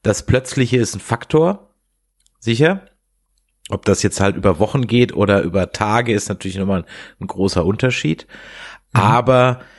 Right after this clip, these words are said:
ich bin da wirklich ehrlich gesagt nicht mehr so pessimistisch, muss aber die Einschränkung machen, das kommt, das hast du, Andreas, ja gerade auch gesagt,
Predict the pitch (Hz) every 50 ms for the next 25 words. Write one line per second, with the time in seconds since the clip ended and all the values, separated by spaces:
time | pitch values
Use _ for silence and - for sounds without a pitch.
0 | - _ _ _ - - - - 117 104 101 107 98 87 101 - - - 107 98
1 | - - 98 104 104 92 - - 92 85 98 92 - - - 98 90 - - 95
2 | 90 90 85 - - 98 - - 90 85 104 113 - - 139 123 - 101 101 127
3 | 180 196 - 180 156 143 123 113 107 69 80 101 117 139 135 - - 131 123 127
4 | - 120 113 107 113 117 110 - 117 107 101 95 - - - - 110 117 123 107
5 | 92 98 - - 98 - - - 104 107 95 95 101 101 95 - - 95 - 87
6 | 92 95 87 78 87 - - 101 104 101 101 -